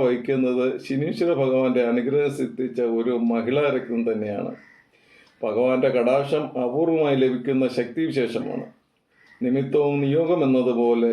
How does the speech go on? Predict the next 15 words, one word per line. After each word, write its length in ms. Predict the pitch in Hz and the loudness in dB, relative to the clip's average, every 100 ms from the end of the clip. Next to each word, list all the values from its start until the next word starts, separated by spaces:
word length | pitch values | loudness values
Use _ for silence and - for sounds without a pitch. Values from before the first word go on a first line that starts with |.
| 104 | -2
ശനീശ്വരന്റെ 600 | 131 143 156 156 160 156 135 | -4 -2 0 0 0 0 0
ദർശന 320 | 131 135 170 185 139 | -2 0 -2 0 -2
സൗഭാഗ്യവും 680 | 123 135 131 123 127 120 117 131 | 0 0 0 0 -2 0 -2 -2
ലഭിച്ച 320 | 117 120 131 117 - - _ - | -4 -4 -4 -4 -4 -10 _ -6
സ്വാമിനി 520 | 117 120 139 135 113 113 - | -2 0 0 0 -2 -6 -6
ശിവമയ്യമ്മ 640 | 123 139 143 143 135 135 120 113 - _ _ _ _ _ _ _ - | -2 0 0 0 0 0 -2 -4 -12 _ _ _ _ _ _ _ -4
തന്റെ 280 | 143 151 165 156 | -2 0 0 2
ഇനിയുള്ള 340 | 180 170 165 135 | 2 4 2 2
ജീവിതം 380 | 143 160 160 135 127 | 0 4 6 4 0
ശനി 220 | - 139 147 | 0 0 4
ഭഗവാന് 380 | 156 160 160 160 147 | 4 6 6 4 4
വേണ്ടി 260 | 147 139 127 | 4 4 2
മാറ്റിവെക്കുകയാണ് 680 | 117 117 127 139 135 123 117 107 | 2 0 0 -2 0 0 2 0
ഉണ്ടായത്. 400 | 110 110 110 - - _ - 127 | 0 0 -2 -6 -8 _ -8 -2
ഇനിയുള്ള 320 | 117 113 | 0 2